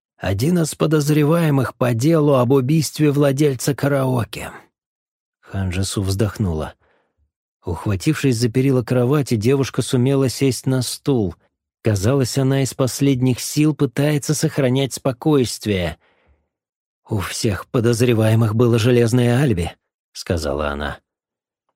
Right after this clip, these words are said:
"Преступление — это совокупность отдельных действий. И если разобрать эти действия одно за другим, неопровержимое алиби может и рассыпаться. Это похоже на трюк фокусника".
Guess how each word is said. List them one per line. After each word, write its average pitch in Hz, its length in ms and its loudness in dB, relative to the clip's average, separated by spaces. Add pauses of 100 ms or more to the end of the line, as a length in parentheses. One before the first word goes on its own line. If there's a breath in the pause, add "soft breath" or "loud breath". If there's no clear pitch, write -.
"Преступление — 165 1080 -2 (760)
это 165 280 -2
совокупность 160 880 -2
отдельных 147 600 0
действий. 123 720 -6 (560)
И 92 120 -6
если 117 360 -2
разобрать 156 640 -2
эти 131 180 -2
действия 127 560 -2
одно 127 240 -2
за 123 160 -2
другим, 127 680 -4 (280)
неопровержимое 123 1080 -2 (120)
алиби 170 520 0
может 160 440 -2
и - 40 0
рассыпаться. 156 1000 -4 (540 soft breath)
Это - 360 -2
похоже 190 520 0
на 185 160 0
трюк 196 300 -2
фокусника". - 880 -6